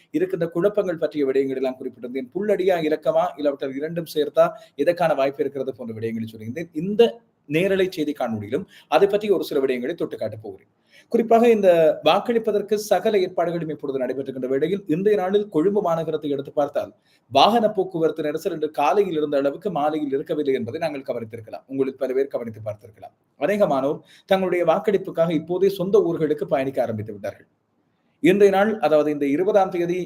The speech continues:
வெள்ளிக்கிழமையாக இருக்கும் வேளையில், இன்னமும் வாகன போக்குவரத்துகள்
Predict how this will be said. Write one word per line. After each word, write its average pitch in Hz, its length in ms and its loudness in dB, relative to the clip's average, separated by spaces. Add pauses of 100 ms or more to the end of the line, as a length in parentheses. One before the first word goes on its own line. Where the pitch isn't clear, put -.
வெள்ளிக்கிழமையாக 160 640 0
இருக்கும் 143 260 -4
வேளையில், 170 320 -2
இன்னமும் 220 420 -2
வாகன 170 380 4
போக்குவரத்துகள் 160 720 -6